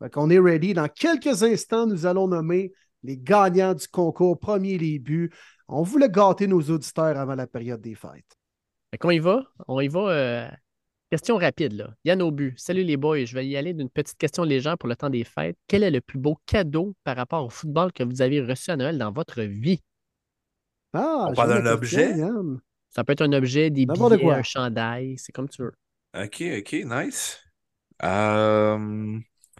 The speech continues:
Speaker 3: ben moi, vous connaissez un petit peu ma passion pour les cases de football, l'autographie et tout ça, que j'ai participé beaucoup dans le passé. Donc, c'était à l'aube de Noël, de mémoire, c'était le vingt-trois vingt-quatre décembre. Un, j'ai un casque, mon deuxième de mémoire,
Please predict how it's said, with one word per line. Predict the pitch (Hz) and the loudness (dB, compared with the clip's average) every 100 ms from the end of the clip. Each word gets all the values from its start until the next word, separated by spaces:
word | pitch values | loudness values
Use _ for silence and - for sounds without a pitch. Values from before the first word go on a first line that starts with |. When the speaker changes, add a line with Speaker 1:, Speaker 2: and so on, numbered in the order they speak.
| - - _ _ | -20 -20 _ _
Speaker 3:
ben | 110 | 0
moi, | 120 143 | 4 4
vous | |
connaissez | - 120 110 135 | 4 2 2 -2
un | |
petit | 123 | -6
peu | - | -4
ma | 127 110 | -2 0
passion | 120 107 - 127 | 0 -2 -2 -4
pour | 113 | -2
les | 104 | -2
cases | 117 113 | 0 -2
de | |
football, | 110 - 98 110 113 113 | -4 -8 0 2 4 2
l'autographie | 104 107 104 98 98 - 117 | 0 -2 -4 -4 -4 -6 -6
et | |
tout | - - | -4 -4
ça, | - 165 208 | 0 0 -2
que | - 110 | -4 -4
j'ai | 101 101 | -2 -4
participé | 101 101 - - 110 117 | -4 -8 -8 -8 -6 -6
beaucoup | 110 104 - 127 | -8 -10 -8 -6
dans | 120 104 | -4 -4
le | |
passé. | - 101 90 - 135 156 - - - - - | 0 2 2 0 -6 -8 -12 -20 -20 -20 -6
Donc, | 101 104 | -6 -2
c'était | 110 - 123 123 | -4 0 2 4
à | 123 113 | 4 4
l'aube | 113 120 135 143 123 | 4 6 6 4 2
de | 113 | 0
Noël, | 107 110 113 127 | 2 0 2 2
de | 113 | 0
mémoire, | 110 120 | -2 -4
c'était | 127 104 | -4 -4
le | |
vingt-trois | 104 107 - 127 | -4 -6 -4 -4
vingt-quatre | 113 - 117 - | -4 -6 -8 -4
décembre. | 107 104 110 120 123 120 - | -4 -2 -4 -4 -6 -10 -6
Un, | 95 98 92 92 90 | -4 -2 -2 -4 -6
j'ai | 104 | -8
un | 92 | -8
casque, | 87 131 131 - - - | -4 -2 -2 -4 -12 -10
mon | 95 85 87 90 | -8 -8 -8 -8
deuxième | 90 104 135 156 131 107 131 143 131 | -8 0 2 2 -2 -4 -6 -6 -6
de | 117 | -6
mémoire, | 107 101 104 131 135 135 | -6 -6 -6 -6 -8 -10